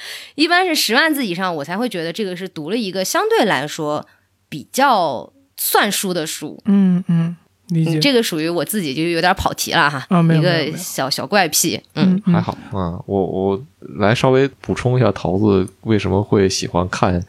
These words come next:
Speaker 3: 这个封底这个原，标题，还有说这个责编这件事儿啊，因为我自己也看，当然我不看责编。
Speaker 1: <laughs>
Speaker 3: 标题是因为有的书翻译过来的，它的标题真的和原标题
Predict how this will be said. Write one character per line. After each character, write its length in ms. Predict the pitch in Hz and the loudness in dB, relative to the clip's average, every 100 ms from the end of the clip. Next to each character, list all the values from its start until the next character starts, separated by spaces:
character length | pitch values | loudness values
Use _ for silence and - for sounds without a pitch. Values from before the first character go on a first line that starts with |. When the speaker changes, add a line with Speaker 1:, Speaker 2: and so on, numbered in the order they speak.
| - | 0
Speaker 3:
这 80 | |
个 40 | 87 | -2
封 280 | - 131 127 | 2 0 0
底 200 | 92 85 | -2 -4
这 80 | 92 | 0
个 100 | 87 | 2
原， 120 | 85 85 - 92 | 2 0 -4 -2
标 220 | 117 123 | 2 2
题， 380 | 127 82 87 107 - | 2 2 2 2 -2
还 140 | - 95 | -2 2
有 160 | 92 | 2
说 240 | 87 101 98 | 2 2 2
这 160 | 101 | 2
个 100 | 92 | 0
责 220 | 82 95 | 0 0
编 260 | 90 113 120 | 2 2 2
这 80 | 131 | 2
件 140 | 92 | 0
事 160 | - - | -4 -6
儿 80 | - - | -8 -6
啊， 220 | 80 90 | -4 -2
因 80 | 98 | 0
为 80 | |
我 220 | 104 92 - | 0 0 -2
自 120 | 98 | -2
己 140 | 98 | 0
也 100 | 92 | 0
看， 220 | - - - - - - - | 0 -6 -6 -8 -20 -20 -4
当 100 | 113 | 0
然 20 | |
我 80 | 123 | 4
不 80 | 208 190 | 4 4
看 100 | 190 | 2
责 180 | 165 82 | 0 0
编。 240 | 101 92 | 0 -2
Speaker 1:
<laughs> 60 | 104 - - - - | -2 -14 -20 -20 -2
Speaker 3:
标 220 | 135 147 | 2 2
题 240 | 151 - 95 | 2 0 2
是 160 | 127 | 2
因 180 | 113 120 | 2 2
为 320 | 110 110 113 | 2 2 0
有 280 | - 98 82 | -2 0 2
的 100 | 85 | 0
书 500 | 85 - 131 131 - - | -2 -2 -2 0 -4 -2
翻 220 | 143 143 | 2 2
译 40 | |
过 160 | 127 101 | 2 2
来 140 | 85 | 0
的， 180 | 85 87 - | -2 -4 -6
它 80 | 120 | -2
的 80 | 120 | 0
标 280 | - 123 | 2 2
题 260 | 131 - 87 | 2 2 0
真 180 | 98 117 | 2 0
的 80 | 110 | 0
和 160 | 104 | 2
原 220 | 98 87 | 4 2
标 180 | 92 101 | 4 2
题 300 | 107 - 85 | 0 -4 -10